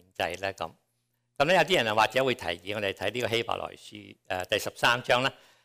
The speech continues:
啊，我們就應當靠耶穌，常常以咩啊？頌讚為獻祭，為，為，為，為祭獻給神啊！即係話呢，甚至你今日坐喺度嚟到敬拜神呢，都係一個咩啊？祭嚟嘅，一個祭嚟嘅。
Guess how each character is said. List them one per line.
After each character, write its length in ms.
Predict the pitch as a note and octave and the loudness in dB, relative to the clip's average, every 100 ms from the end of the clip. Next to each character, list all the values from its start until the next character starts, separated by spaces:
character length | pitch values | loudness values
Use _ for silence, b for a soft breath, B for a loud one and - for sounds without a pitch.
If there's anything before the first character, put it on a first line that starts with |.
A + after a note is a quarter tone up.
| b | b
啊， 100 | - | -2
我 180 | C#3 C#3+ | 6 6
們 200 | D3 B2 | 6 0
就 180 | C#3 C3 | 4 4
應 200 | D3 E3+ | 4 2
當 200 | D#3+ D#3 | 0 2
靠 180 | C3+ C3+ | 4 4
耶 220 | A#2 G2 | 2 -6
穌， 160 | G2+ D#3 | -2 -2
常 220 | - G2+ | 0 -4
常 240 | - G2+ | -2 -6
以 80 | G#2 | -4
咩 120 | B2 | -2
啊？ 100 | C3 - | -2 -2
頌 360 | - A#2 G#2 G2 | -2 -2 -2 -10
讚 380 | - A2 G2 F#2+ | 0 0 0 -2
為 200 | F#2 E2 | -2 -2
獻 240 | G2 F#2+ | -8 -18
祭， 200 | - G#2 - b b _ - | -4 -4 -4 b b _ -4
為， 300 | A2 A2 - A#2+ | -2 -2 -12 -4
為， 320 | G2+ F#2 - _ | 0 0 -4 _
為， 220 | G#2 G#2 G#2+ | -4 -4 -2
為 140 | G#2 | -4
祭 140 | - A#2 A#2 | 2 0 0
獻 340 | - B2 A#2 | -4 -6 -6
給 180 | - C#3 | -2 -2
神 280 | - E2 E2+ | -2 -10 -10
啊！ 140 | F2+ _ _ _ _ | -16 _ _ _ _
即 100 | G3+ | 4
係 40 | |
話 60 | D#3 E3 | 6 6
呢， 80 | F3+ - | 2 -2
甚 180 | C#3 A2 | -2 0
至 120 | D3+ | -2
你 100 | C3+ | 0
今 140 | - | -2
日 60 | E3 | -4
坐 260 | - A#2 A2+ | 0 2 4
喺 180 | C3 C3 | 2 2
度 80 | |
嚟 160 | G#2 F#2 | 0 2
到 80 | F#2+ | 0
敬 240 | - G#2 | -2 -2
拜 160 | F#2+ G#2 | -2 -2
神 240 | - F2+ | -2 -8
呢， 100 | G#2 - b b - | -8 -10 b b 0
都 80 | E3+ | 0
係 100 | D3 | 0
一 40 | |
個 200 | - G#2+ | 0 -2
咩 140 | G#2 | 2
啊？ 120 | A2+ - _ _ _ _ _ | 0 0 _ _ _ _ _
祭 120 | - | -4
嚟 200 | F#2 F2+ G1+ | -4 -4 -12
嘅， 100 | - - _ _ _ | -20 -20 _ _ _
一 60 | D#3 | -4
個 200 | C3+ A2 | -2 -4
祭 180 | - G#2+ | -2 -4
嚟 260 | F2 F2 | -4 -12
嘅。 80 | - | -20